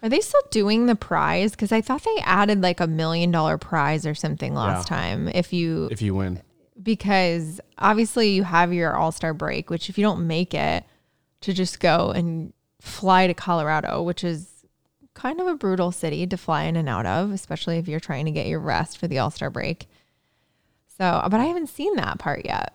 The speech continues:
Speaker 1: I haven't seen the incentive yet for if they're still doing that.
Speaker 2: It's wild that they haven't talked about it, and maybe they're not doing it, and maybe that's why a lot of guys are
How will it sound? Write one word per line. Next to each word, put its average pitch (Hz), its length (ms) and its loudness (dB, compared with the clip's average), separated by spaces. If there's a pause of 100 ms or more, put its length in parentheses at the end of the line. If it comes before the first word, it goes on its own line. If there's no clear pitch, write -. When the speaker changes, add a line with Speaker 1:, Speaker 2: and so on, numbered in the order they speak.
Speaker 1:
I 202 80 -2
haven't 220 240 -2
seen 214 320 0
the 180 380 0
incentive 165 880 -6 (140)
yet - 380 -6
for - 480 -8 (160)
if 180 160 -6
they're 175 140 -2
still 175 260 -6
doing 160 300 -6
that. - 280 -10 (460)
Speaker 2:
It's 123 180 -10
wild 143 280 4
that 127 100 2
they 113 80 2
haven't 104 180 0
talked 92 240 -4
about 85 220 -8
it, - 200 -10
and 107 380 0 (140)
maybe 117 380 2
they're 117 220 2
not 110 260 2
doing 92 260 -2
it, 90 100 -4
and 90 100 -4
maybe 95 200 -2
that's 95 220 -4
why 95 160 -2
a 92 60 -2
lot 92 160 -4
of 90 80 -8
guys 92 320 -6
are 87 260 -8